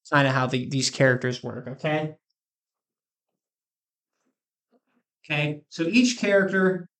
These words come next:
has their main weapon, okay, that they use to shoot people or heal for the healers. Okay, they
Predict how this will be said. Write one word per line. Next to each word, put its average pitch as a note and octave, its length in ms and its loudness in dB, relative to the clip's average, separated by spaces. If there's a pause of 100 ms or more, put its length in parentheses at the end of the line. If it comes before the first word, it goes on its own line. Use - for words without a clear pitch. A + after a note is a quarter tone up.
(280)
has D#3+ 560 4
their D#3+ 200 4
main E3 380 0
weapon, C#3+ 480 -4 (640)
okay, C#3+ 320 -6 (300)
that D3 140 -10
they D#3+ 100 -4
use D#3 280 -2
to D#3+ 140 -8
shoot D#3 300 -6
people D3+ 500 -8 (1900)
or E3 300 2
heal F3 520 0
for F3+ 380 -2
the F#3 100 0
healers. F3+ 800 2 (500)
Okay, D3 260 6
they D#3 260 0